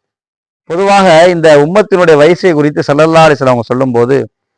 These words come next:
"அஅமார் உம்மத்தி மா பைன சித்தீன வ சபஈன்." "இந்த உம்மத்தினுடைய ஆயுள் காலம் என்பது அறுபதற்கும் எழுபதற்கும் இடைப்பட்டது" அப்படின்ட்டாங்க.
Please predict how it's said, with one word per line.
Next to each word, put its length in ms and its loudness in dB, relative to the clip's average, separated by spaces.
"அஅமார் 480 0
உம்மத்தி 580 -2
மா 220 2
பைன 300 0
சித்தீன 560 -2
வ 20 2
சபஈன்." 600 -2
"இந்த 160 -10
உம்மத்தினுடைய 480 -2
ஆயுள் 340 4
காலம் 300 2
என்பது 280 0
அறுபதற்கும் 600 0
எழுபதற்கும் 520 0
இடைப்பட்டது" 560 0
அப்படின்ட்டாங்க. 460 -4